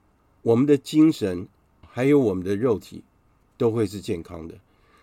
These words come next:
当然，如果说我们的肉体是软弱的，或是我们的肉体是处于生病的情况之下，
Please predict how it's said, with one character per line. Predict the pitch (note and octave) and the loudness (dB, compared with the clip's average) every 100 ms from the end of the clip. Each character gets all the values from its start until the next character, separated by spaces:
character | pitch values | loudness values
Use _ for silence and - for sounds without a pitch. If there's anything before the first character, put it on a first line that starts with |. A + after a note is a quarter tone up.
| _ | _
当 | - D#3+ | -2 2
然， | D#3 | 2
如 | C#3+ D3 | 2 0
果 | C#3 G#2 | 2 0
说 | C3 C3 - _ _ _ | 0 -2 -4 _ _ _
我 | A#2 G#2+ | -2 0
们 | B2+ | 2
的 | D3+ B2+ - | 2 0 -8
肉 | - E3+ A2 | -2 2 2
体 | F2+ F2+ D#2 | -2 -12 -14
是 | - B2+ F#2+ - _ _ | -8 -6 -6 -10 _ _
软 | - F#2+ E2 | -12 -10 -8
弱 | G2+ A#2 | -6 -4
的， | F2 F2 | -4 -6
或 | - B2 | -4 -4
是 | B2+ | -4
我 | - A2 | -4 -4
们 | C3 | -2
的 | D#3+ | -2
肉 | E3 A#2+ | 0 -2
体 | - F2+ D2+ _ _ _ | -2 -12 -12 _ _ _
是 | - D#3 | -6 -4
处 | - G#2+ | -4 -6
于 | F#2+ G2 A2 - | -4 -4 -6 -10
生 | - - C#3 | -8 -2 -2
病 | C3+ B2+ | -2 -4
的 | F#2+ | -4
情 | F#2 G2+ | -8 -10
况 | G2 G#2+ | -8 -6
之 | F#2+ | -6
下， | F#2+ F#2 F2 | -6 -8 -8